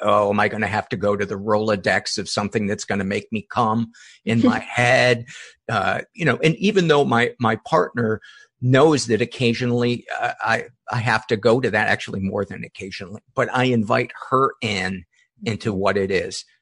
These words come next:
Speaker 1: that I'm imagining. And that, I feel like, brings us closer together because she accepts that part of me, which I have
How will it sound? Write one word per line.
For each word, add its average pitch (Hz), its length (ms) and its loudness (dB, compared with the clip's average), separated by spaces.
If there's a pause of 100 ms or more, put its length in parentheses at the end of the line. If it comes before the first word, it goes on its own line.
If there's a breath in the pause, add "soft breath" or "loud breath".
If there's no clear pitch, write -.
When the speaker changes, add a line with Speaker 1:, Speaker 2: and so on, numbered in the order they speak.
Speaker 1:
that 101 140 2
I'm 107 280 -4 (240)
imagining. 98 760 -4 (140)
And 110 220 0
that, 113 260 2 (120)
I 104 80 0
feel 107 340 -2
like, 104 280 -4
brings 104 240 -4
us 95 120 -6
closer - 420 -8
together 120 480 -4
because 104 260 -12
she - 200 -6
accepts - 640 -2
that 92 300 -4 (260)
part 135 440 2
of 104 120 -2
me, 98 340 -8
which 113 240 -8
I 104 160 -6
have 95 120 -10